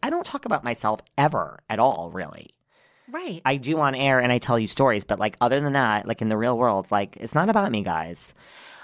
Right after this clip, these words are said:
Speaker 1: Um, but after I was The Bachelor and Millionaire Matchmaker and I filmed, I was asked to do a benefit for the Trevor Project,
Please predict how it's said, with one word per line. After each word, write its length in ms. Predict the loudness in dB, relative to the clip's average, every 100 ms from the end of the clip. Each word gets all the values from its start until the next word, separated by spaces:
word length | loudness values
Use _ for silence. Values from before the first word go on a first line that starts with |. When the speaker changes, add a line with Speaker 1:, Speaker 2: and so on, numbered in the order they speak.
| -20 -14 2
Speaker 1:
Um, 520 | 4 6 4 2 -4 -8 0
but 180 | 0 2
after 300 | 0 0 0
I 40 | 0
was 120 | 0
The 80 | 0
Bachelor 360 | 0 0 0
and 80 | 0
Millionaire 320 | -2 -2 -2
Matchmaker 500 | -2 -2 -4 -6 -6 -4
and 100 | -4
I 60 |
filmed, 640 | -6 -4 0 0 0 -2 -4 -10 0
I 460 | 2 4 4 2 2
was 200 | 0 -2 0
asked 360 | 0 0 -4
to 80 | -8
do 260 | -4 -2 -4
a 200 | -6 -10 -12 _ -2
benefit 540 | 0 2 -2 -4 -4
for 80 | -6
the 80 | -8
Trevor 440 | -8 -2 0 2 0
Project, 800 | 2 2 0 -2 -4 -4 -8